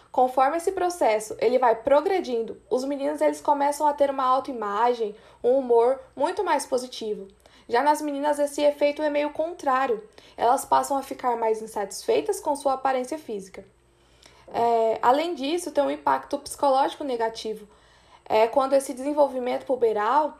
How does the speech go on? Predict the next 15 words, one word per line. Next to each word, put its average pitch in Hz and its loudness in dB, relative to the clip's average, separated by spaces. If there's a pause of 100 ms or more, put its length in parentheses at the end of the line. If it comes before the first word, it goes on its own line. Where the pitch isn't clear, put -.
(280)
e 247 2
a 240 8
idade, 233 2
eles 262 -2
são 277 0
incompatíveis. 320 -2 (340)
É, 220 4
principalmente 302 -2
quando 311 -2
ele 302 4
é 294 2
mais 330 -2
precoce 247 0
nas 233 -4
meninas, 226 -6